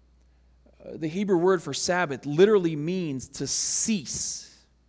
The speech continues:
It means to stop. It means to set aside all those things that concern you for the rest of the week and unplug. And I think it's important to note here too,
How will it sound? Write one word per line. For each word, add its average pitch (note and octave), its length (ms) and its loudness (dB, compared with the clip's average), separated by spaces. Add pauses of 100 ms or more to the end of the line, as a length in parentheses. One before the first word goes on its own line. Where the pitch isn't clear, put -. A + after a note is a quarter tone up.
(2500)
It - 120 -10
means E3+ 240 -2
to E3+ 60 -8
stop. - 560 -10 (1160)
It - 120 -14
means E3+ 180 -8
to E3+ 80 -2
set F#3+ 220 -2
aside F#3 280 -4
all F#3 320 -2
those G#3 300 2
things G3 260 -4
that F3+ 100 -4
concern F#3 480 -6
you F3 100 -6
for E3 140 -6
the C#3+ 120 -4
rest D3 320 -6
of E3 80 -10
the E3 80 -4
week D3 300 -4 (340)
and C#3+ 160 -8 (120)
unplug. D3+ 920 -4 (1900)
And F#3+ 140 0
I G#3+ 40 -2
think D4 180 -2
it's E4 140 -2
important A3 380 -2
to D#3 60 -4
note E3+ 240 -2
here D#3+ 140 -2
too, C3 300 -2